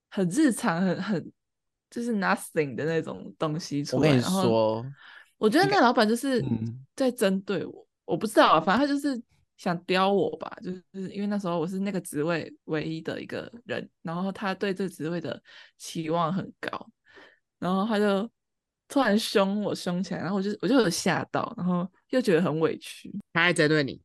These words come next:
Speaker 2: 因为你前面都有几个案例啦，
Speaker 1: 很莫名。
Speaker 2: 前面的人讲都没事，为什么你讲就有事？
Speaker 1: 你突然要我们讲一个就是对公司的什么，什么事情，然后我当然随便，我脑中第一个想到可以改进的我就讲出来了，然后他就说：“那你为什么平-，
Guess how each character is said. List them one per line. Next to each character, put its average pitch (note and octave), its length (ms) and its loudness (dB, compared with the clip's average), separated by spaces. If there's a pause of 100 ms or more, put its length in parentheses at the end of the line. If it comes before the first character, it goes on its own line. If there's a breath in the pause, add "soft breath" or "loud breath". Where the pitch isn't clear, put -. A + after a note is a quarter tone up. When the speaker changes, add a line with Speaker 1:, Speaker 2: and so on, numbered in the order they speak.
(120)
Speaker 2:
因 G#3 100 2
为 G#3 60 8
你 D#3 60 6
前 D3 120 4
面 D3 100 6
都 D#3 80 6
有 C#3+ 60 6
几 G2 100 2
个 A2 80 2
案 A2 160 2
例 B2 140 -2
啦， G#2+ 140 -4
Speaker 1:
很 F#2+ 60 -4
莫 A2 80 -10
名。 B2 80 -14
Speaker 2:
前 F3+ 140 2
面 G#3 120 6
的 F3+ 60 6
人 C#3+ 100 6
讲 B2 120 2
都 B2+ 60 0
没 B2 180 0
事， C3+ 80 0
为 D3+ 60 4
什 C#3+ 80 2
么 A#2+ 80 0
你 A#2 60 -2
讲 A2 180 -4
就 G#2 60 -4
有 E2+ 140 -2
事？ - 320 -10
Speaker 1:
你 G#3 180 0
突 D4 220 2
然 C4+ 180 6
要 C#4 100 4
我 A#3 60 4
们 E3 160 0
讲 E3 180 -4
一 E3+ 60 -6
个 F#3 160 -4
就 F#3+ 100 -6
是 G#3+ 80 -2
对 G#3 180 -2
公 F#3 220 -4
司 F#3 220 -8
的 E3 100 -6
什 - 160 -16
么， G#3+ 140 -10
什 - 340 -16
么 D#3 100 -6
事 D#3 220 -4
情， - 120 -10
然 A#2 60 -4
后 C#3 40 -2
我 B2+ 60 -6
当 G3+ 200 2
然 F3+ 100 4
随 F3+ 200 0
便， F#3 240 0 (480 soft breath)
我 F#3+ 160 0
脑 F3+ 180 4
中 A3+ 200 2
第 C#4 120 0
一 C4 40 0
个 A#3+ 120 6
想 G3 220 -4
到 A3 260 -4
可 A3+ 160 -6
以 G#3 80 -2
改 F3 200 -2
进 F#3+ 180 -6
的 E3 80 -2
我 C#3 40 -6
就 D#3 60 -4
讲 E3 300 -8
出 - 180 -8
来 C#3 140 -6
了， - 180 -10 (1080)
然 G#3 120 -4
后 A#3+ 60 -2
他 C4 40 0
就 C4 100 -4
说 B3+ 200 -2
：“那 D4+ 80 -2
你 A3 120 2
为 G3+ 100 0
什 G#3+ 80 0
么 E3 200 -2 (200)
平-， - 120 -14